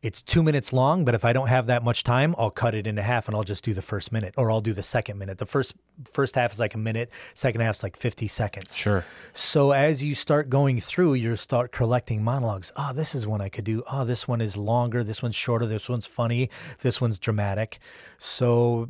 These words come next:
Speaker 1: do, do that prep work. Do, you know, ask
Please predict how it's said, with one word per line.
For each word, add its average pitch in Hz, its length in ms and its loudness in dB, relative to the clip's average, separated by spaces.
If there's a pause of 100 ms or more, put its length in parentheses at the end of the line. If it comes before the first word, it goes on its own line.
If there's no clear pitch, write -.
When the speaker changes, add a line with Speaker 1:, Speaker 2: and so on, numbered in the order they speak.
(140)
Speaker 1:
do, 135 380 0
do 127 260 0
that 131 220 2
prep 147 300 0
work. 101 260 -6 (280)
Do, 139 220 0
you 127 200 0
know, 120 240 2 (420)
ask 131 440 2